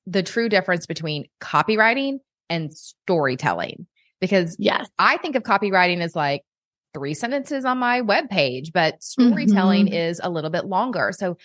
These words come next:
Speaker 1: how do we look at the difference?
Speaker 2: Yes. Oh, this is such a good question because storytelling is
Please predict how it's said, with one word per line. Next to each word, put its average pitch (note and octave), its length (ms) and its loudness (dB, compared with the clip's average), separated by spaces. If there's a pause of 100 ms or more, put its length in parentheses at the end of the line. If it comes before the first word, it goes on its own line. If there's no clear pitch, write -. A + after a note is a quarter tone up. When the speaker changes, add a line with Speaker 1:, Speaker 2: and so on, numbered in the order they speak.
(120)
Speaker 1:
how - 160 -8
do B3 80 -4
we D#4+ 120 -6
look B3 160 -6
at A3 80 -6
the G#3 60 -8
difference? - 720 -8 (540)
Speaker 2:
Yes. G#3 520 2
Oh, A#3 320 0
this A#3 260 2
is C4+ 260 0
such - 460 0
a A#3+ 160 -2
good G#3+ 220 0
question G#3 580 2
because A3 720 2 (360)
storytelling G#3+ 1000 0
is G3+ 380 -2